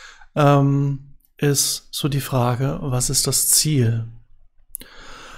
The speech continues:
Und ich hab's am Anfang schon so ein bisschen gesagt, na ja, äh, wenn ich Tutorials erstelle, dann lerne ich ja auch ne, noch eine ganze Menge. Entweder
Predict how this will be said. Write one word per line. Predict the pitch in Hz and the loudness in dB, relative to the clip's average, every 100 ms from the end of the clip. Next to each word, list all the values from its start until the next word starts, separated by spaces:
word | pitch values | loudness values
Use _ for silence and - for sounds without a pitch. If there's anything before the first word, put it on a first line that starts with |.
| - - - - | -20 -20 -20 -10
Und | - 135 139 135 135 135 - | 0 2 4 4 2 0 -2
ich | - | -2
hab's | 156 151 | 0 0
am | 160 | 0
Anfang | 165 202 208 | 0 2 0
schon | 180 175 | 0 0
so | 165 | 0
ein | |
bisschen | 156 - 160 | -2 -2 -2
gesagt, | 147 147 143 139 | 0 -2 -2 0
na | |
ja, | 131 151 165 170 165 - | 2 2 2 0 -2 -6
äh, | 160 139 139 139 151 | -2 -2 -2 -4 -2
wenn | 139 | -2
ich | |
Tutorials | - 139 139 147 151 - - | -2 -4 0 2 2 -2 -6
erstelle, | 175 - 147 143 139 | -6 -4 -2 -2 0
dann | 135 | 0
lerne | 127 123 135 | 2 0 0
ich | 127 | -2
ja | 143 | -4
auch | 123 | -4
ne, | 131 123 120 139 | -4 -4 -4 -2
noch | 127 | -2
eine | 139 135 | -2 0
ganze | 127 127 131 | 0 0 -2
Menge. | 123 127 | 0 0
Entweder | 127 123 123 123 | 0 0 -2 -4